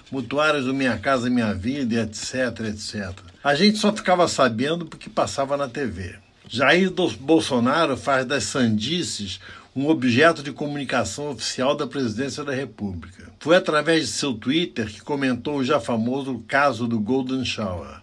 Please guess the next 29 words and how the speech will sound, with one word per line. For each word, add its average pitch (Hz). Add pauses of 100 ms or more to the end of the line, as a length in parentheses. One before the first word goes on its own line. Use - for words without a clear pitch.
(100)
No 202
discurso 208
para 165
fuzileiros 151
navais, 104 (240)
no 120
Rio 135
de 110
Janeiro, 110 (400)
disse 151
que, 107 (340)
abre 139
aspas, 98 (460)
"a 127
democracia 160
só 139
existe 131 (220)
se -
as 135
Forças 139
Armadas 127
quiserem", 95 (260)
fecha 107
aspas. - (440)
E 170
por 165
aí 165
ele 160
foi, 175